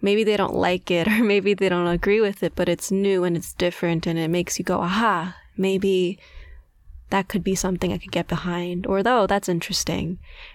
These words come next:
And I feel like I don't <laughs> have anything interesting to say recently because I am in this, like, in-between place with myself.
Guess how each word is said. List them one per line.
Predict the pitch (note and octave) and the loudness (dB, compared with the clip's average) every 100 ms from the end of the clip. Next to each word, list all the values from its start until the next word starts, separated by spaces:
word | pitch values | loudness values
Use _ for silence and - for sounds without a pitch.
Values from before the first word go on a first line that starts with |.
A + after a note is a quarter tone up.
| - | -4
And | F#3 | 0
I | F#3 | 0
feel | - G#3 | 2 2
like | G3 F#3+ | 4 2
I | F#3 | 2
don't | F#3 G3 G3 | 2 2 2
<laughs> | |
have | G#3+ A3+ A#3 A3+ | 4 4 4 4
anything | A#3+ A#3+ - - G#3 | 2 2 0 0 2
interesting | G#3+ B3+ C#4+ B3+ A3 G3 | 2 2 0 0 2 2
to | G3 | 2
say | - G#3+ D4 | 2 2 4
recently | B3 G3+ - F#3 F3+ F3 E3+ F3 - - - - - | 4 2 2 2 2 2 0 -2 -8 -16 -18 -14 -4
because | F#3 - A#3+ A#3+ | -4 0 0 2
I | F#3+ | 2
am | F#3 F#3+ F#3 | 4 4 2
in | F3+ F3 | 2 2
this, | F3 E3+ E3+ - - | 2 0 -2 -6 -4
like, | F#3 G3 - - - - | -2 -4 -6 -18 -20 -4
in-between | G3+ G3+ G3 - - F3 E3+ | 0 2 0 -2 0 0 0
place | - - F3+ G3+ F3 - | -2 -2 -2 -2 -4 -4
with | F3+ - | -4 -4
myself. | F#3+ E3+ - E3+ E3+ F3 - - | -4 -2 -2 -2 -2 -4 -8 -18